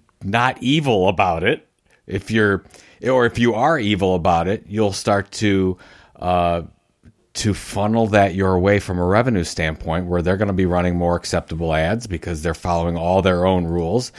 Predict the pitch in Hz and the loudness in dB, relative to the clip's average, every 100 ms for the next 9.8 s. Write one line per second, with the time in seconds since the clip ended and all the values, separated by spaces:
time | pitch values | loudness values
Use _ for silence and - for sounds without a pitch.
0 | - - 98 98 92 92 85 92 82 92 | -20 -2 0 2 2 0 0 -2 0 0
1 | 104 95 90 85 90 90 117 131 87 87 | 0 0 2 2 2 2 2 2 0 0
2 | 90 85 80 82 85 101 - 87 - 123 | -2 -2 -2 -4 -2 -2 -2 -4 -2 0
3 | 120 120 117 123 113 78 - _ _ _ | 0 0 -2 -2 -2 -2 -4 _ _ _
4 | _ _ _ _ - 170 180 165 233 247 | _ _ _ _ -4 -2 0 -2 0 0
5 | 220 185 147 156 165 214 - 196 190 175 | 0 0 0 0 0 -2 -2 -2 -2 0
6 | 156 196 220 262 - - 180 - 151 147 | -2 0 -2 -4 -12 -2 -2 0 2 2
7 | 123 131 123 131 80 - _ _ _ _ | 2 2 2 0 -2 -10 _ _ _ _
8 | _ _ 143 143 131 117 - 156 104 156 | _ _ -2 0 2 0 0 0 2 0
9 | 131 113 - 87 127 110 107 | 0 -2 0 -4 -6 -10 -14